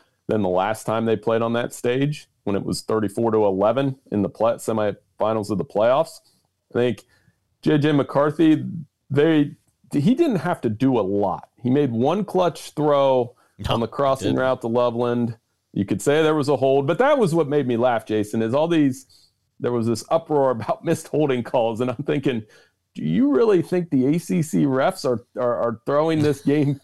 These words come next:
Speaker 1: for <laughs> Michigan, of all teams? Come on. They, they just missed a few calls.
Speaker 2: Yeah, I agree with that. Um,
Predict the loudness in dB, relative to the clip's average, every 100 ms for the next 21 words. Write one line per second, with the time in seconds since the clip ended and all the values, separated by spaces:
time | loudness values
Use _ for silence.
0 | _ -2 2 2 2 2 0 0 0 0
1 | 0 -2 -4 -4 0 0 0 0 0 0
2 | -2 -6 -4 -6 -6 -4 -4 -2 0 0
3 | -2 _ -2 0 0 0 -4 -4 -6 -6
4 | -4 -4 -6 -8 -4 0 0 0 0 -2
5 | -2 -2 -2 -4 -4 -4 -8 _ -2 0
6 | 2 2 0 -4 -12